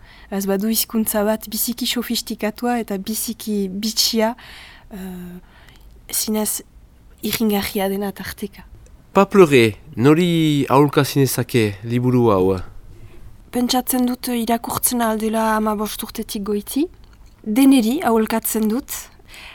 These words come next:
Speaker 1: Aldiz, jakin behar da, ora,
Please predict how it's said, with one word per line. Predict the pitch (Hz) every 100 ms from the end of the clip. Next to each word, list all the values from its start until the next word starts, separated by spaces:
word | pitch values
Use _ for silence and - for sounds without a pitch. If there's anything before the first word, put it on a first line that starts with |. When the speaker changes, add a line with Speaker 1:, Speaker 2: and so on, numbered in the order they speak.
| - - - -
Speaker 1:
Aldiz, | 226 240 269 277 - - - - 247
jakin | 226 - 254
behar | 233 220
da, | 240 262 262
ora, | 220 214